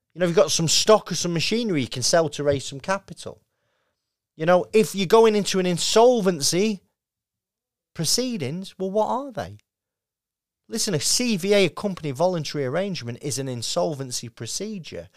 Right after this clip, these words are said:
but it's an insolvency procedure that keeps the company alive. It basically allows you to put all your unsecured debts into one pot. Every month,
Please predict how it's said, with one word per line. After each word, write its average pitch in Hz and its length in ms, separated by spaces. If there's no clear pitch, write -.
but 180 140
it's 170 160
an 160 100
insolvency 160 800
procedure 143 720
that - 180
keeps - 300
the 151 80
company 135 500
alive. 160 640
It 170 180
basically 196 540
allows 151 400
you 131 60
to - 100
put - 240
all 220 280
your 196 360
unsecured 156 680
debts - 360
into 131 280
one 202 320
pot. 165 420
Every 185 320
month, 139 400